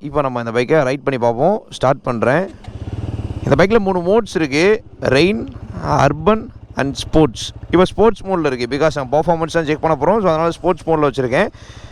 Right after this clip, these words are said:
ஃபர்ஸ்ட் நம்ம பவர் டெலிவரி செக் பார்ப்போம். குரோம் லீவர்ஸ் ஆக்சஸ் பண்றதுக்கே நல்லா இருக்குன்னு சொல்லலாம். அதே மாதிரி அட்ஜஸ்டபிளா கொடுத்துருக்காங்க, எனக்கு ஏத்த மாதிரி அட்ஜஸ்ட் பண்ணிக்கிட்டேன்.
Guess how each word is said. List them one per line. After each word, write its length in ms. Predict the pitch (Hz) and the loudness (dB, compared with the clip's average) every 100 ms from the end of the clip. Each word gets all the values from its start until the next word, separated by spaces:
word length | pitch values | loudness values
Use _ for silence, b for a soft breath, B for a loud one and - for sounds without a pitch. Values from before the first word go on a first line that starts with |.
| B B | B B
ஃபர்ஸ்ட் 200 | 190 220 269 | 2 2 2
நம்ம 120 | 220 | 2
பவர் 180 | 196 247 | 2 2
டெலிவரி 240 | 220 202 180 | 2 0 0
செக் 120 | 175 175 | -2 0
பார்ப்போம். 340 | 160 160 185 185 - | 0 2 2 0 0
குரோம் 240 | 214 247 220 | 2 2 2
லீவர்ஸ் 440 | 190 190 196 190 - - - - 196 | 2 4 2 0 -10 -20 -12 -2 -2
ஆக்சஸ் 220 | - - | -2 0
பண்றதுக்கே 420 | 185 160 160 156 147 | 0 2 2 2 2
நல்லா 140 | 139 147 | 2 0
இருக்குன்னு 240 | 139 127 | 0 -2
சொல்லலாம். 220 | 127 151 | 2 2
அதே 80 | 147 | 2
மாதிரி 140 | 156 139 | 2 0
அட்ஜஸ்டபிளா 400 | 165 - 151 147 | 0 -2 0 0
கொடுத்துருக்காங்க, 440 | 131 131 131 127 135 | 0 0 0 0 0
எனக்கு 180 | 127 131 | 0 2
ஏத்த 120 | 139 | 2
மாதிரி 120 | 139 127 | 2 0
அட்ஜஸ்ட் 160 | 131 | -2
பண்ணிக்கிட்டேன். 380 | 131 117 110 180 | -2 0 2 2